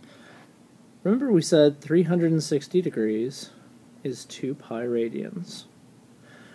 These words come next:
Well, instead of converting from radians to degrees,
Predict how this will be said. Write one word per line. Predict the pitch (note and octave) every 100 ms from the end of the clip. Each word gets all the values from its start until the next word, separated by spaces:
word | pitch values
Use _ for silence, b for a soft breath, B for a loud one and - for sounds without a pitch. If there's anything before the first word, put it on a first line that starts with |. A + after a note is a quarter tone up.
| B
Well, | F3+ F#3
instead | F3 - C4+
of | C4+ G3
converting | - D#3 D3 D3+ D3+ C#3+
from | C#3+ D3 B2+ B2 B2 - -
radians | B2+ B2+ A#2+ A#2 A#2 A#2 - -
to | -
degrees, | D#3+ C#4+ B3+ G#3 G#3 -